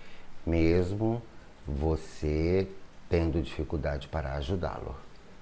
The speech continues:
né? Então, esse amigo pode ser você mesmo, se você é um usuário de droga. Tenha boa vontade e se ajude. E utilize a boa vontade.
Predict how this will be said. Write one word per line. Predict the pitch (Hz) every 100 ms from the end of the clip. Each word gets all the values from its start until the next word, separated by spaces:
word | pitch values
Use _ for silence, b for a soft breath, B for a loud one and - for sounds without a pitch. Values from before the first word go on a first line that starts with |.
| -
né? | 76 85 85 B B -
Então, | 85 85 - 64 67 - - - - - - - - - - - - -
esse | 104 -
amigo | 123 131 123
pode | - 120 113
ser | 127
você | 113 113 117
mesmo, | - 107 104 80 64 67 -
se | -
você | 80 82 85
é |
um | 76
usuário | 76 69 71 69 67
de | 73
droga. | 69 - - - - - - - - -
Tenha | - 120 120
boa | 101 98
vontade | 85 87 87 87 85
e |
se | - 85
ajude. | 73 65 78 71 55 60 55 - b b b b b -
E | 98 123 147 - - - - - - -
utilize | 95 - 78 85 73
a |
boa | 67 69 64
vontade. | 65 - 57 - - -